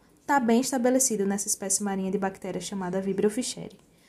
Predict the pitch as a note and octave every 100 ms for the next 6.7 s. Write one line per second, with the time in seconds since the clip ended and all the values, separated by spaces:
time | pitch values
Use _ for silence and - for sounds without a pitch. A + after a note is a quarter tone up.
0 | _ - A#3 B3+ C4+ D#4 B3 F3+ F3 F3
1 | G#3+ - G#3 - C4+ C4 C4 G#3+ G3 F#3
2 | F#3 E3 - - G#3 G#3 G3+ B3 B3+ G3+
3 | G#3+ G#3 G3+ G#3 G#3+ G3 A3 C4 C#4 A3
4 | G#3+ G#3+ G#3+ B3+ C#4+ A#3+ F3+ F#3 G#3 -
5 | G#3+ A3+ G#3 G#3 G#3 - A3 G#3+ G3 G3+
6 | G#3 - C4 F3+ - -